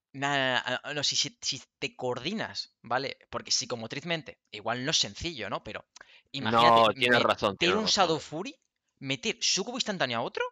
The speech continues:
Speaker 1: Le he dejado que te lo metiese, tío, porque estaba hasta la polla de tu, te lo juro, lo he dejado
Speaker 2: <laughs>
Speaker 1: aposta.
Speaker 2: Lo... Te he visto, te he visto caminando y he dicho, "Joder, este men cómo le gusta hacer un poquito de moonwalking aquí, ¿eh?".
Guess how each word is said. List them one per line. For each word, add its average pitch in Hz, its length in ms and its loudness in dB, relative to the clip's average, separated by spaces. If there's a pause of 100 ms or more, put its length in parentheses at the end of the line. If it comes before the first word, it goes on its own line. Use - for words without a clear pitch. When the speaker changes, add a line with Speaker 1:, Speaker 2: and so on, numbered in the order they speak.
(2000)
Speaker 1:
Le 113 180 -12
he 151 100 -6
dejado 139 180 -6
que 131 80 -8
te 180 80 -4
lo 143 80 -2
metiese, 117 420 -6
tío, 110 140 -12
porque 107 320 -14
estaba 151 240 -4
hasta 180 180 -4
la 104 140 -4
polla 139 160 -6
de 139 160 -4
tu, 107 360 -16 (220)
te - 80 -10
lo 107 80 -6
juro, 127 360 -10
lo 117 100 -6
he 143 40 -2
dejado 151 240 2
Speaker 2:
<laughs> - 220 4
Speaker 1:
aposta. 180 80 2
Speaker 2:
Lo... 143 140 6 (500)
Te 139 80 4
he - 20 6
visto, 151 300 2
te 151 80 4
he - 20 6
visto 151 220 4
caminando 139 400 4
y 139 40 6
he 123 40 0
dicho, 123 160 4
"Joder, 104 280 -2
este - 220 0
men 117 160 -2
cómo 127 220 0
le 117 80 6
gusta 131 260 6
hacer 127 200 2
un 113 100 -2
poquito - 320 0
de 110 80 2
moonwalking 110 580 2
aquí, 85 260 -2
¿eh?". 160 120 0